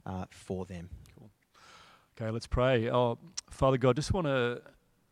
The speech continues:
Speaker 2: thank you for, um, the way that you are sustaining people at this time. Just wanna thank you for the way that we are being encouraged through hearing your word and, um, through what we're doing, I guess, right now, Lord. I guess just by the different way churches are responding and, um,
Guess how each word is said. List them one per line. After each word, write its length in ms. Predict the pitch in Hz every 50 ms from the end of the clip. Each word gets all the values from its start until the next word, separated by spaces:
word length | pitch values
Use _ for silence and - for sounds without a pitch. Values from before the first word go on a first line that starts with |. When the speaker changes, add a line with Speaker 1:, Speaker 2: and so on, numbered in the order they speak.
| _ _ _ _ _ - -
Speaker 2:
thank 360 | - - 143 135 135 - -
you 140 | 135 117 110
for, 640 | - - - 123 117 117 113 113 113 113 110 110
um, 640 | 110 120 120 120 117 110 107 107 104 101 101 104 113 117 - - - - - - _ _ _ _ _ _ _ _ _ - - _ _ _ _ _ _ _ _ _ _ _ _ _
the 100 | - 127
way 160 | 113 120 120 117
that 80 | 123
you 200 | 123 120 120 117
are 160 | 113 113 113
sustaining 460 | 110 - - 104 - - 113 107 107 -
people 260 | - 107 - 107 107
at 60 | 110
this 180 | 104 101 - -
time. 360 | - 104 101 98 95 92 92 95 -
Just 180 | 135 - -
wanna 520 | - 131 117 113 110 107 107 107 - - - _ _ _ _ _ _ _
thank 240 | - 123 120 - -
you 60 | 117
for 60 | -
the 80 | 117 113
way 160 | 113 113 110
that 100 | 107 113
we 140 | 110 117 113
are 160 | 113 117 110
being 180 | - 117 113 113
encouraged 560 | 107 104 - 113 123 127 147 160 151 - -
through 440 | - 127 113 113 113 110 110 110 107
hearing 340 | - 127 127 127 131 127
your 240 | 120 117 117 117 110
word 400 | 107 117 113 113 113 113 110 104
and, 180 | 110 107 107 117
um, 400 | 117 107 107 107 104 101 101 95 - _ _ _ _ - - _ - - - - _ _ _ _ _
through 420 | - - 123 117 113 110 110 - - - -
what 120 | 139 143 123
we're 100 | 120 107
doing, 200 | 120 113 110 110
I 60 | 107
guess, 200 | 104 107 - -
right 140 | 113 113 110
now, 160 | 107 104 98
Lord. 200 | 101 98 95 107
I 40 | 101
guess 140 | 107 110
just 160 | - - - -
by 60 | 113
the 60 | 107
different 220 | 101 - 143 135
way 100 | 123 110
churches 380 | 107 - - 110 - - 110 104
are 60 | 107
responding 600 | 98 107 - - - 110 107 107 101 104 104 101
and, 140 | 104 101 101
um, 300 | 113 104 101 98 95